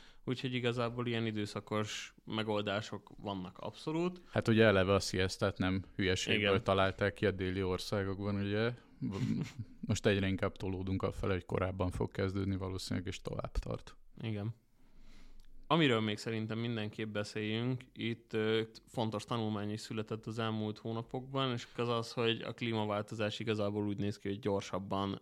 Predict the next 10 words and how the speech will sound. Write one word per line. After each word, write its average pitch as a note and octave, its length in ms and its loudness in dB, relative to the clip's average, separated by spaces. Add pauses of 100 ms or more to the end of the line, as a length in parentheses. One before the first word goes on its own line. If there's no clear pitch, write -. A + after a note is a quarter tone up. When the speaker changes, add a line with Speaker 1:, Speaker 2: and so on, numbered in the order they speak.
Speaker 1:
zajlik, G#2 540 -6
mint G#2+ 200 -6
ahogy G#2+ 200 -4
mi A2 100 -2
gondoltuk. B2+ 720 -2 (500)
A B2 500 0
másik A#2+ 420 0
pedig A#2 260 -2
igazából A#2 800 -2
az, G#2 640 -4